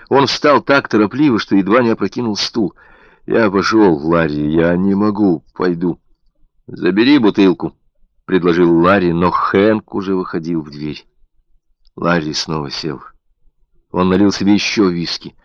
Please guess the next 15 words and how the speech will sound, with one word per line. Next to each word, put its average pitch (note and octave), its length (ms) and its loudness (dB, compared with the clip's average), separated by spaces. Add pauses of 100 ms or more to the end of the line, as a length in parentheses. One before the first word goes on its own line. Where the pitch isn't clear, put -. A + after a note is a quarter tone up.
(280)
Руки F#2 320 -6
его E2+ 120 0
не F2 100 -2
дрожали. E2 600 0 (540)
Потом F2+ 220 -6
налил F#2 220 2
еще G2 600 -2 (420)
и F#2+ 80 -2
еще. G2+ 760 2 (680)
Он E2+ 300 -4
думал F#2 320 2
о F2 80 4
сделках E2+ 640 0
с C#2+ 140 -10
дьяволом. D#2+ 640 -2